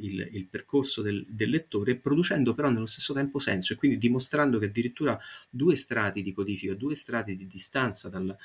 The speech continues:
senso comunemente inteso comunque portano a una, eh, a una, a un, a un risultato di produzione di senso,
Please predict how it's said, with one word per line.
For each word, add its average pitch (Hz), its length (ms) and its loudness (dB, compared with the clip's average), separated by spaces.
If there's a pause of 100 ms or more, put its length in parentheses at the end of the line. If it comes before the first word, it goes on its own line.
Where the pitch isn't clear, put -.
(140)
senso - 440 0
comunemente 113 500 -4
inteso 160 380 -2
comunque 131 420 2
portano 92 600 -6
a 95 120 -6
una, 92 320 -2
eh, 107 60 -8 (380)
a 95 560 -4
una, 95 500 -2
a 92 80 -8
un, 95 240 -8
a 101 100 -8
un 107 60 0
risultato 110 480 2
di 110 140 0
produzione 107 440 -2
di 98 120 0
senso, - 540 0